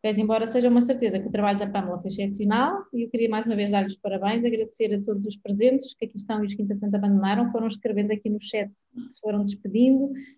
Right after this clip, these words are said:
por motivos variados, de compromissos que tinham, ah, mas foi muito bom ter-vos aqui hoje.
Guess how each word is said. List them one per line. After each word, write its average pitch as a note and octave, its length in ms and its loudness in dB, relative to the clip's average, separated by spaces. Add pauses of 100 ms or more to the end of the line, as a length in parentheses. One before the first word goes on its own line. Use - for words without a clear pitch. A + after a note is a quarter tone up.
(140)
por G3 120 0
motivos G3+ 500 -2
variados, F#3+ 600 -2
de - 80 -20
compromissos F#3 520 -8
que - 60 -20 (160)
tinham, A#3 320 0 (560)
ah, G3+ 320 4
mas G#3 200 2
foi A#3 100 0
muito A3+ 160 -2
bom A3 160 -4
ter-vos G#3+ 320 -4
aqui A3+ 320 -2
hoje. C#4+ 240 4